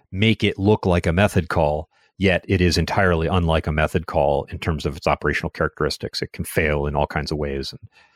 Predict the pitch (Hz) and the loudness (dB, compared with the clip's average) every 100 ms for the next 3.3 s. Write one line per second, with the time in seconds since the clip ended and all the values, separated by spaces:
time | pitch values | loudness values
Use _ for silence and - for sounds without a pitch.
0 | _ _ - 60 - - 90 - - - | _ _ -14 -12 -10 -2 0 0 -4 -8
1 | _ _ _ - 76 71 - 101 87 80 | _ _ _ -10 -8 -10 -4 2 4 2
2 | 80 80 76 - 80 - - 73 71 73 | 2 2 0 0 -2 -2 -2 -2 -2 -2
3 | 71 - 76 | -2 0 -2